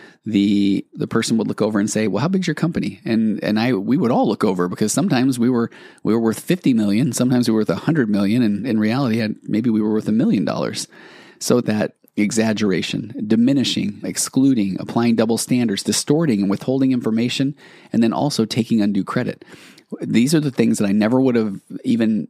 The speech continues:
thought that I would see, but I get the examples in my office where a couple will talk about a situation where the husband, this is the quick example that comes to mind, is taking credit for something that he has confabulated or, or created a narrative around that the wife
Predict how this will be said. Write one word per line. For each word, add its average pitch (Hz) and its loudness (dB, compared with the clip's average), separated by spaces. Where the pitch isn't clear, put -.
thought - -2
that 104 0
I 101 0
would 95 -2
see, 120 0
but - 2
I 110 0
get 110 0
the 98 0
examples 117 0
in 110 2
my 98 -2
office 113 -2
where 101 0
a - -2
couple 104 0
will 104 0
talk 110 -2
about 101 -2
a 98 0
situation 107 0
where 104 2
the 101 2
husband, 113 0
this 101 -2
is 101 -4
the - -2
quick - -2
example 104 0
that 101 0
comes 101 0
to 113 2
mind, 101 0
is 107 0
taking 120 0
credit 170 0
for 110 0
something 117 0
that 110 0
he 120 2
has 110 0
confabulated 110 0
or, 98 0
or 98 -2
created 113 2
a 92 0
narrative 107 0
around 98 0
that 101 -2
the 95 2
wife 117 -2